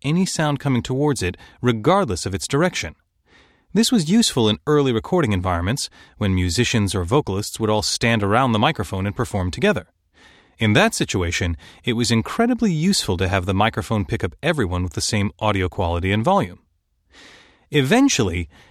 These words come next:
technicians realized that it would be useful to have a microphone that was more like a camera.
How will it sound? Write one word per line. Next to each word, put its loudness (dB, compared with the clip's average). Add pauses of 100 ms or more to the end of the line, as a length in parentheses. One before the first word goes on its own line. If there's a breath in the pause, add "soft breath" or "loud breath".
(120 soft breath)
technicians 2
realized 2
that -2
it -2
would -8
be -2
useful 0
to -2
have -2
a -2
microphone -4
that -6
was -6
more -2
like -4
a -2
camera. -2